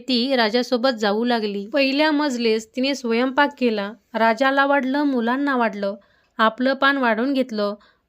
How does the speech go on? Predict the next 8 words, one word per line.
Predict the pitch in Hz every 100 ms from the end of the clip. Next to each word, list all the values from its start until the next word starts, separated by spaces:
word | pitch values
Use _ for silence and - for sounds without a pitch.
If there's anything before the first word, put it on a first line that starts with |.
| -
तोच | 269 269
तिला | 294 285
कहाणीची | 294 269 220 262 302 262
आठवण | 269 247 226 226
झाली. | 220 202 202 - _ _ _ -
ती | 254
सेवकास | 269 233 214 233 269 285 277
म्हणाली, | 247 220 208 202